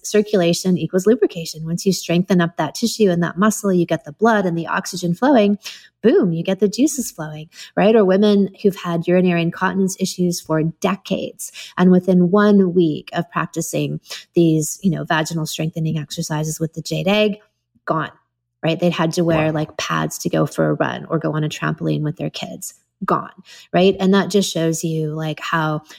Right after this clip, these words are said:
Speaker 1: neglected this area has been. And it's really, you know, pre-, a pretty sad comment on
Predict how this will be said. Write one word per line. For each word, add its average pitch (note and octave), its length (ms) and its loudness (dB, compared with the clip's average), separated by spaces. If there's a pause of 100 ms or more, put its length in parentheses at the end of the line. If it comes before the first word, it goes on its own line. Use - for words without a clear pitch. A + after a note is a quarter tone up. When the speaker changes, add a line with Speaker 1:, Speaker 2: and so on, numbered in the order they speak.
Speaker 1:
neglected F3 640 2
this E3+ 200 0
area D#3+ 280 0
has D#3 220 -4
been. D#3 360 -2
And F3+ 180 6
it's G3+ 200 2
really, C#4+ 360 2 (200)
you A3 120 4
know, F3 80 2
pre-, - 180 0
a G3 60 -10
pretty C#4+ 200 6
sad F3 320 0
comment F#3 640 0
on D#3 360 0